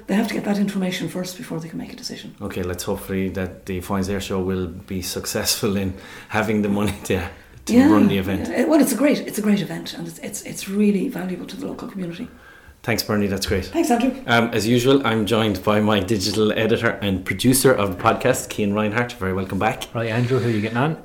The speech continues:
Speaker 2: Excellent. Um, Cian, you are back with the next, uh, instalment on the We Are Limerick podcast, and you had Limerick Magic Man Steve Spade.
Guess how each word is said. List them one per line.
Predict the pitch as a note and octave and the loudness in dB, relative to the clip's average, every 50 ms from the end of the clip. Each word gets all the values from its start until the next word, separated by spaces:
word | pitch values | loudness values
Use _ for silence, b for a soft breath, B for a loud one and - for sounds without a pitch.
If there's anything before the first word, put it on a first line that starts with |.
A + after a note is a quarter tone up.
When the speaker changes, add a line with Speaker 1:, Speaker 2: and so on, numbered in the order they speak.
| - - | -4 -4
Speaker 2:
Excellent. | D#3+ D3 - - - G#2 F#2 E2 - - - - | -2 -2 0 0 0 0 0 0 -4 -8 -4 0
Um, | B2 C3 C3+ C3 C3 C3 B2+ - - - - | 2 4 6 6 6 6 4 2 0 -4 -2
Cian, | - D#3+ D#3+ D#3+ D#3+ D#3+ D3 - - - - | 2 4 6 6 6 6 4 0 -4 -6 -2
you | C#3 C3+ C3+ C3+ C3 C3 B2+ B2 - | 2 4 6 6 6 4 2 2 2
are | A#2 A#2 | 0 2
back | - C3 - - - | 2 2 2 2 0
with | A2+ | -2
the | - A2+ | -2 0
next, | A2+ A#2 B2 - - - - - - - - - - | 2 2 0 0 -2 -6 -6 -6 -10 -14 -14 -10 -8
uh, | G#2+ | -6
instalment | A2 A2 - G#2 G2 - - A#2 G#2+ G#2+ G#2 G2+ G#2 F#2+ G#2 | -4 -2 -2 -2 -4 -2 0 2 2 2 2 2 0 0 0
on | G#2 F#2+ | 0 0
the | F#2 | 0
We | F#2 F#2+ G#2 G2+ | 0 2 2 2
Are | G2 F#2+ | 2 2
Limerick | F#2+ G2+ G#2+ A#2+ A#2+ - - | 2 2 0 0 -2 -2 -2
podcast, | - B2 B2 B2 - - C3 C#3 C#3 - - - - - - | 0 0 0 0 -2 -2 -2 -2 -2 -6 -6 -8 -10 -8 -6
and | G#2 G2+ G2+ G2+ G2+ G2+ G2 F#2+ F#2 | -4 -2 -2 0 0 0 0 -2 -2
you | F2+ G2 G2+ G#2+ G#2 | -6 -6 -4 -4 -4
had | G2 F#2 G#2+ G#2 G2 F#2+ | -4 -2 -2 -2 0 0
Limerick | G#2 B2 B2 A#2+ A#2 - | 0 0 0 0 0 -2
Magic | B2 A#2+ A2+ A2 G#2+ - | -2 -2 -2 -2 -4 -6
Man | A2 A2+ G#2+ G#2 F#2+ | -6 -4 -4 -2 -2
Steve | F#2 - - - B2 A#2 G#2 F#2+ | -4 -4 -4 -2 -2 -2 -2 -4
Spade. | - - - B2+ B2+ G2+ E2 - - | -4 -2 -2 0 0 0 0 -2 -8